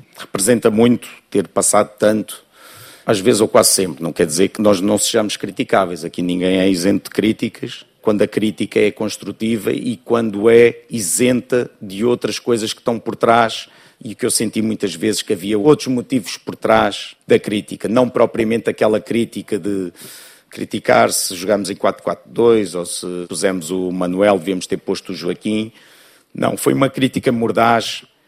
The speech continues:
que quem a fez sabe os motivos que a fez e eu também sei os motivos pela qual fizeram, porque, na verdade,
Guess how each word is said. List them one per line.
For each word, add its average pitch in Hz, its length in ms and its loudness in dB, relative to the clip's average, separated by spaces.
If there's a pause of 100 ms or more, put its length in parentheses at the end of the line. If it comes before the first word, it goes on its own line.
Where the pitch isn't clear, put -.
(260)
que - 140 -20
quem 139 240 4
a 113 60 2
fez 131 640 2 (400)
sabe 135 320 4
os 113 140 -6
motivos 117 340 -4
que - 140 -4
a - 20 -2
fez 120 300 -4
e - 20 -4
eu 120 80 -4
também 110 240 0
sei 107 180 -2
os 90 120 -6
motivos 98 380 -10
pela 98 200 -2
qual 92 240 -2
fizeram, 85 420 -6
porque, - 440 2 (100)
na 135 140 6
verdade, 131 560 8